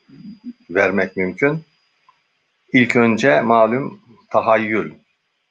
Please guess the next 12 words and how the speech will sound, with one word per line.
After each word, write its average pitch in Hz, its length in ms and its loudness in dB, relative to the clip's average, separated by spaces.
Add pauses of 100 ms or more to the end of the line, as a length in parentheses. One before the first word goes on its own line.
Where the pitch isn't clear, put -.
(160)
hayal 110 400 0
etme. 95 560 -6 (1120)
Sonra 120 460 -2
tasavvur, 101 800 -6 (240)
bu 110 160 -4
da 110 300 2
zihinde 104 840 -2
şekillendirme. 92 1300 -8 (960)
Bir 123 180 2
nevi 120 340 2
fotoğraf 110 640 0
çekme 85 540 -8